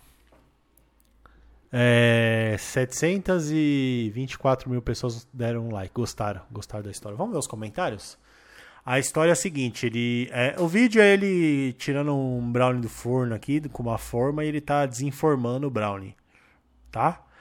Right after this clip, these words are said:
E aí ele conta essa história que ele inventou: que a cliente, eu nem entendi nada, não faz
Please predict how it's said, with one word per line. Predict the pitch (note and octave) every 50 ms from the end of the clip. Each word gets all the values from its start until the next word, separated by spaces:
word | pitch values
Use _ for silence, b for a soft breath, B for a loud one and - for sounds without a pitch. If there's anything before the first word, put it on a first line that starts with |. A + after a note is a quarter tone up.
| b b b b b -
E | A2+
aí | A2 A2
ele | A#2 B2 A#2+
conta | - B2 A#2 - B2+
essa | A2+ -
história | - - B2 A#2+ A#2
que | - B2
ele | A#2+ B2
inventou: | A#2+ B2 C3 C#3+ C3 C3+ B2 G#2+ G2
que | - _ - A2+ A2 A2
a | A2 A2 A2+ A2+ A2 A2 A2 A2 G#2+ G#2+ G#2 G2+ -
cliente, | - A#2 G#2+ A2 A2 A#2 B2+ C3+ B2+ - - - B2+ A#2+ A#2 A2 G#2 G2+ G#2+
eu | B2+ C#3+ E3 G3
nem | G3+ G3 E3+ D3 D#3+ F#3+ G#3+
entendi | F#3+ - C#3+ B2+ A2+ G2+ G#2+ B2 B2+
nada, | A2 G#2 A2+ C3 B2+ G#2 G2+
não | F#2+ F#2
faz | - - C#3+ C#3+ B2+ - -